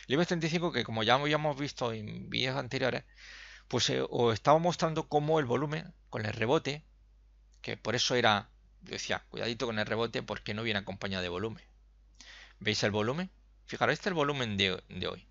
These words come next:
Bueno, pues el volumen de hoy es de, de los más bajitos que ha habido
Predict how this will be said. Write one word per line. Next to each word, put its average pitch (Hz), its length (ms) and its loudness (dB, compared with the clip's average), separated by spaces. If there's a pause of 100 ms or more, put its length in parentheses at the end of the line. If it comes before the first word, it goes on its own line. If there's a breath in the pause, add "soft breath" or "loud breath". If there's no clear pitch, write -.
(420 loud breath)
Bueno, 95 180 -6
pues 104 160 -4
el 98 80 -2
volumen 147 380 0
de 156 40 2
hoy 175 320 0
es 120 200 -8
de, 120 200 0
de 107 180 -2
los 95 120 0
más 107 160 0
bajitos 101 460 -2
que - 100 -10
ha - 40 -4
habido 101 260 0